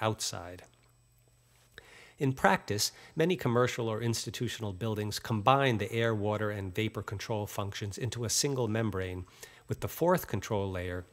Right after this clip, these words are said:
insulation, keeping the membrane warm so that internally generated moisture will not condense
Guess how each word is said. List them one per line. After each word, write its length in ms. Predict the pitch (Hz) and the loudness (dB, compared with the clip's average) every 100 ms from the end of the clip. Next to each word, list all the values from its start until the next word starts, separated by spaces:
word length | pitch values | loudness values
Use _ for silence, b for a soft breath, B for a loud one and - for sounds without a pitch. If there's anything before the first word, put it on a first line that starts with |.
| - - | -8 0
insulation, 800 | 107 - 101 156 - 90 95 - B B - | 0 0 2 2 2 -2 -6 -10 B B 0
keeping 340 | 127 120 101 | 2 2 0
the 60 | 98 | 2
membrane 560 | 104 104 101 95 98 | 0 0 0 -2 -2
warm 360 | 107 123 98 98 B B | 2 2 2 -2 B B
so 160 | - 120 | 0 2
that 180 | 117 | 4
internally 540 | 110 98 - 131 120 107 | 2 -2 0 0 2 0
generated 580 | 95 107 104 104 95 104 | 0 0 2 0 -2 0
moisture 440 | 123 131 - 107 | 2 2 0 -4
will 120 | 101 | -2
not 260 | 101 98 - | -2 -4 -4
condense 600 | 107 95 123 101 - | -4 2 2 2 2